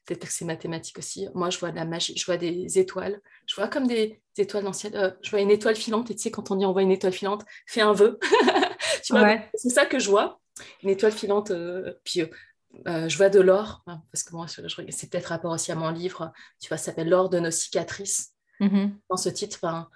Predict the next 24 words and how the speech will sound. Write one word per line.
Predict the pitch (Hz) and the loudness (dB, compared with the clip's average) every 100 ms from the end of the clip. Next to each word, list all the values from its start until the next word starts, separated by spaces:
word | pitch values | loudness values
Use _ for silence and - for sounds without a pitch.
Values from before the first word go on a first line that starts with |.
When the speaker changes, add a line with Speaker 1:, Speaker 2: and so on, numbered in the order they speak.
| _ _ | _ _
Speaker 1:
ça, | - - 180 165 170 170 - _ _ - | -10 -8 -6 -6 -8 -10 -14 _ _ -14
euh, | 180 175 170 170 175 180 - _ _ - - _ _ _ - | -12 -10 -10 -10 -12 -12 -16 _ _ -18 -18 _ _ _ -16
j'ai, | 208 233 208 208 | -10 -4 -2 0
j'aime | 214 208 | 2 0
beaucoup | 202 240 | 0 -4
la | 262 | -2
couleur | 214 214 - | -2 -4 -2
or | 214 214 | 0 0
maintenant, | 190 185 | 0 -2
mais | 202 | -2
avant, | 170 170 214 | -2 -2 -2
je | |
l'aimais | 196 165 | -4 -4
pas | 165 196 | -6 -10
du | 220 | -2
tout | 330 | 0
<laughs> | |
quand | - 539 - | 2 0 0
j'étais | 370 | 2
enfant, | 302 311 302 | 2 2 -2
tu | 226 | 0
vois, | 233 | -2
c'est | 233 | -2
paradoxal. | 214 196 196 - 220 240 | 0 0 0 -2 -6 -6